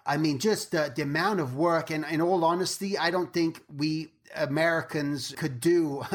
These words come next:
<laughs> what those guys are doing. They've done it their whole lives. They do it in the automation. They do it in every industry in Japan is very similar. They even have a, there was a word created now in Japan because people are going to court and suing,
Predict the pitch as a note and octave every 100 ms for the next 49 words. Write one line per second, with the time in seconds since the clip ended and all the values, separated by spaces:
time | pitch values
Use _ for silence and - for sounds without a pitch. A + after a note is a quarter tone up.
0 | F3+ - - - D#3 - D#3+ D#3+ - D3+
1 | C3+ C3+ D3+ A#3+ D#3 D3+ C3 F3 F#3 F3
2 | D3 F3+ E3+ E3+ D#3+ A2 - - C3+ C3
3 | E3+ E3+ D#3 D3 C#3+ D3 C#3 E3+ E3+ F3
4 | D#3 C#3 F3 F3 D#3 E3+ F#3 F#3 E3+ F3
5 | D#3+ - D3 C3 B2+ D#3+ E3 D3+ C3 A#2
6 | C#3+ C#3+ - F#3 E3 C3+ A#2 - - -
7 | - D3+ F#3 F3 D#3+ D#3+ E3+ D3+ D3 C3+
8 | A#2 A#2 - _ _ - D3 C3 C3 D3
9 | G#3+ G#3 - - D#3 D3 C#3 C3 C#3 C#3
10 | C3+ C3 - F3 F3 D3+ C3+ B2 - C3+
11 | B2+ - F#3 D#3+ C#3+ D3+ D#3 - - F#3+
12 | F#3 D#3+ C#3+ B2 - A#3 G#3 D3+ D3